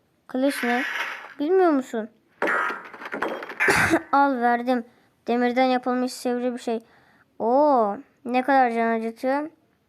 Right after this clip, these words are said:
Adamı tek hamlede yere yapıştırıyor. Oha, bu çok güzel.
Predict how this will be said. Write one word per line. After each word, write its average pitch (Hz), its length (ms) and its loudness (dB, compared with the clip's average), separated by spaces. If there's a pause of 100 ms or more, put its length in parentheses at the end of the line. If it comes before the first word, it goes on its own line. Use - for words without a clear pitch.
(180)
Adamı 240 240 -2
tek 262 200 -2
hamlede 240 580 0
yere 226 240 0
yapıştırıyor. 220 580 -4 (920)
Oha, 240 960 2
bu 226 80 -8
çok 247 240 -10
güzel. 233 260 -2